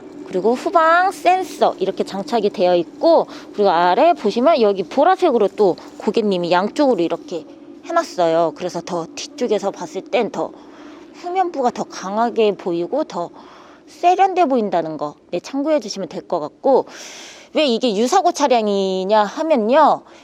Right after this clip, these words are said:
이쪽에 이제 트렁크 리드 쪽에 X가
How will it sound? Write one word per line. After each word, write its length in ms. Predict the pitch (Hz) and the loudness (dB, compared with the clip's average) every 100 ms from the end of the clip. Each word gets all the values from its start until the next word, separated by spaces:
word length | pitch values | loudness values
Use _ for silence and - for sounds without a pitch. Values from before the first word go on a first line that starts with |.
| - - | -18 -8
이쪽에 680 | 202 - 190 240 247 240 - - _ _ _ _ _ _ _ _ - | -8 -4 -2 2 2 2 -6 -20 _ _ _ _ _ _ _ _ -6
이제 140 | 262 | -4
트렁크 460 | - 381 415 415 330 | -2 2 2 2 0
리드 380 | 196 190 226 - | 0 0 -2 -2
쪽에 360 | 180 240 - | 2 2 2
X가 640 | 208 202 - 320 262 170 | 2 0 0 2 4 2